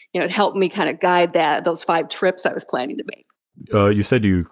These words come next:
Speaker 2: built a spreadsheet to decide which countries you wanted to explore
Speaker 1: Mm-hmm.
Speaker 2: first.
Speaker 1: <laughs> Yes. As a computer guy, I'm sure that's <laughs> interesting, right?
Speaker 2: Yeah.
Speaker 1: Um, spreadsheets. I love spreadsheets. I'm such a spreadsheet nerd. And I built one that, um, I sort of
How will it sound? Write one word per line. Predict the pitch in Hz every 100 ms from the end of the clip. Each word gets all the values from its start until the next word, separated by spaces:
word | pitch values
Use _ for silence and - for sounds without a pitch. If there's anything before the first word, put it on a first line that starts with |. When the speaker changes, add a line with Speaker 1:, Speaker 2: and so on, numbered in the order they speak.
| _
Speaker 2:
built | 120 110
a | 85
spreadsheet | - - 110 - 113 110
to | -
decide | 87 87 92 87 76
which | 92 - - _ _ -
countries | 95 95 92 82
you |
wanted | 82 87 80
to | 85
explore | 95 95 80
Speaker 1:
Mm-hmm. | 85
Speaker 2:
first. | 87 92 - - _ _ _ _ _ -
Speaker 1:
<laughs> | 269 - 254 _ -
Yes. | 233 - - - 494 480 427
As | 233
a | 226
computer | 240 240 226
guy, | 214 185
I'm | 185
sure | - 196
that's | 180 -
<laughs> | 214
interesting, | - 302 - 233 190 -
right? | 226 - - 180
Speaker 2:
Yeah. | 117
Speaker 1:
Um, | 98 196 180 180 180 180
spreadsheets. | - 208 196 - 190 -
I | 214
love | 202 190 180
spreadsheets. | 180 160 - 160
I'm | 170
such | 165 180 175
a | 151
spreadsheet | - 143 160 175 160
nerd. | 170 165 170
And | 170
I | 175
built | 175 190 196 190
one | 185 180 180
that, | 180 180 - - - _ -
um, | 180 180 170
I |
sort | 190 202
of | 185